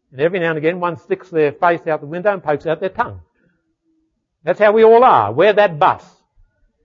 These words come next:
We have all those ancestors. And they pop out at the wrong time in the most embarrassing ways for all of us. And people standing by say, "Huh, just like his uncle." His aunt would do that. See?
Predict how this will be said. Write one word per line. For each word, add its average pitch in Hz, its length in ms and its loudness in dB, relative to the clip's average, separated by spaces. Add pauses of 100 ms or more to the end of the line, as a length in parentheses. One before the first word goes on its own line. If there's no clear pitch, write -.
(260)
We 147 120 -2
have 143 140 2
all 202 160 8
those 214 220 6
ancestors. 147 840 -4 (540)
And 131 140 -10
they 143 140 0
pop 233 320 0
out 190 180 4
at 160 100 -2
the 139 80 0
wrong 196 320 2
time 147 360 0
in 147 60 -8
the 156 40 -6
most 165 240 -2
embarrassing 185 640 -2
ways 95 400 -4 (640)
for 165 140 -2
all 220 300 6
of 117 100 0
us. 98 180 -16 (2500)
And 120 120 -16
people 170 220 4
standing 151 320 -4
by 131 200 2
say, 113 220 -2
"Huh, 156 240 -4 (140)
just 156 160 -2
like 147 140 2
his 131 140 -4
uncle." 127 360 -6 (840)
His 139 120 -4
aunt 165 240 2
would 123 100 -6
do 127 140 0
that. 120 440 -2 (280)
See? 202 260 0